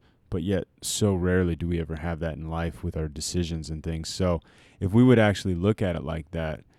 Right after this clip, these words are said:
I think that really helps us to know why it's so important to be, as you said, alluded to, intentional with things. But the way to be intentional, it's gotta start with knowing what you want.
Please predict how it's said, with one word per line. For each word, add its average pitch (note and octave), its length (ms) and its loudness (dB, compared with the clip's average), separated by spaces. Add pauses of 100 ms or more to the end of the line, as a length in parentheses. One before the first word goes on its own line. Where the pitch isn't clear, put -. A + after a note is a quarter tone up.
(320)
I G2+ 100 0
think F#2 280 -2
that F#2 220 0
really F2+ 440 2
helps F2 340 -2
us F2 140 -4
to F#2+ 120 -4
know F2 320 0
why F2 500 0
it's - 180 -6
so G2 180 -2
important F2 380 -2
to D#2+ 40 -6
be, E2+ 280 -2
as E2 180 -2
you E2+ 60 -2
said, F2 520 -2
alluded F2+ 440 -2
to, F2+ 160 -4
intentional E2 760 -2
with E2 140 -6
things. D#2 460 -8 (640)
But F#2+ 140 -6
the F#2 60 -4
way G2 200 2
to G#2+ 80 2
be G#2+ 160 2
intentional, G#2+ 600 -2
it's - 140 -18
gotta F#2+ 240 -4
start F#2+ 260 0
with F2 220 -4
knowing F#2+ 460 2
what F2+ 240 2
you E2+ 160 -6
want. E2+ 320 -4